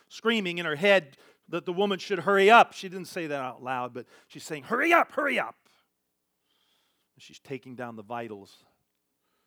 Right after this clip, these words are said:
She said, "I said to myself,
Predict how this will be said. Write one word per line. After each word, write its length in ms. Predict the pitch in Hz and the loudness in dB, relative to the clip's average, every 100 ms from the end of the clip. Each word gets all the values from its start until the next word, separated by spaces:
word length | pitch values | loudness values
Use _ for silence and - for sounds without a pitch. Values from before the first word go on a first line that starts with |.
| _ _ _ _ _ _ _ _ | _ _ _ _ _ _ _ _
She 80 | - | -16
said, 160 | 143 | -6
"I 60 | 135 | -6
said 260 | - 190 180 | 0 0 0
to 60 | |
myself, 720 | 165 147 - 170 151 - _ | -2 -4 -4 -2 -2 -4 _